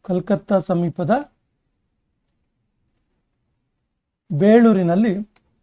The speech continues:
ಸ್ವಾಮಿ ವಿವೇಕಾನಂದ ಅವರು ರಾಮಕೃಷ್ಣ ಮಿಷನ್ ಅನ್ನ ಸ್ಥಾಪನೆ ಮಾಡಿದ್ರು. ಪ್ರಾರ್ಥನಾ ಸಮಾಜವನ್ನ ಸ್ಥಾಪಿಸಿದವರು ಯಾರು?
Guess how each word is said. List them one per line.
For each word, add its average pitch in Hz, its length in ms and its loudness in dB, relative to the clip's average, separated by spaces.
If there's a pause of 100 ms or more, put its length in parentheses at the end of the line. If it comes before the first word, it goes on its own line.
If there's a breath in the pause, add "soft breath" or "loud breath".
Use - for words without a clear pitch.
(100)
ಸ್ವಾಮಿ 240 360 4
ವಿವೇಕಾನಂದ 220 460 2
ಅವರು 233 500 0
ರಾಮಕೃಷ್ಣ 220 720 2
ಮಿಷನ್ 190 340 0
ಅನ್ನ 180 200 -2
ಸ್ಥಾಪನೆ 165 400 -6
ಮಾಡಿದ್ರು. 139 540 -10 (2750)
ಪ್ರಾರ್ಥನಾ 320 500 6
ಸಮಾಜವನ್ನ 247 640 4
ಸ್ಥಾಪಿಸಿದವರು 208 760 2
ಯಾರು? 160 400 2